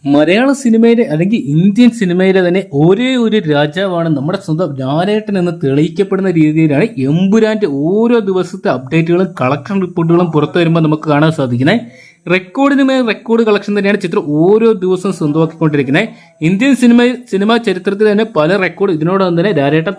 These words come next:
തന്റെ പേരിൽ എമ്പുരാൻ എന്ന് പറയുന്ന സിനിമയിലൂടെ ആക്കിയിട്ടുണ്ട്. മാർച്ച് മാസം ഇരുപത്തേഴാം തീയതിയാണ് ചിത്രം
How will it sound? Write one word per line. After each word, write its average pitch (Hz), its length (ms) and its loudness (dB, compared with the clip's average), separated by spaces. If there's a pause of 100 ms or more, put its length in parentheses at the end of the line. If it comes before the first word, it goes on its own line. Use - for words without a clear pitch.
തന്റെ 160 200 2
പേരിൽ 165 360 0
എമ്പുരാൻ 170 360 2
എന്ന് 175 140 -2
പറയുന്ന 156 240 0
സിനിമയിലൂടെ 151 480 0
ആക്കിയിട്ടുണ്ട്. 131 760 -2 (280)
മാർച്ച് 196 380 0
മാസം 262 260 2
ഇരുപത്തേഴാം 226 480 2
തീയതിയാണ് 220 340 0
ചിത്രം 185 240 -2